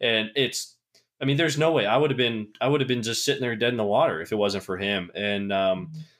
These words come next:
so it's, that speaks to, yeah, the engineering services side of Planewave, that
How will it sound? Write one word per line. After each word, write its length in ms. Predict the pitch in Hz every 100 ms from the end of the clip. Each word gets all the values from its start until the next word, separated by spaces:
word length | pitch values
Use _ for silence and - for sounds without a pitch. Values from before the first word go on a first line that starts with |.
| _
so 380 | - 123 110 113
it's, 460 | 123 113 - - -
that 300 | 123 139 143
speaks 360 | - - 135 135
to, 120 | - 113
yeah, 240 | 110 104
the 140 | 101
engineering 480 | 113 110 110 110 107
services 480 | - 104 98 - 104
side 220 | 107 98
of 80 | 92
Planewave, 540 | 110 107 104 101 95
that 180 | 95 92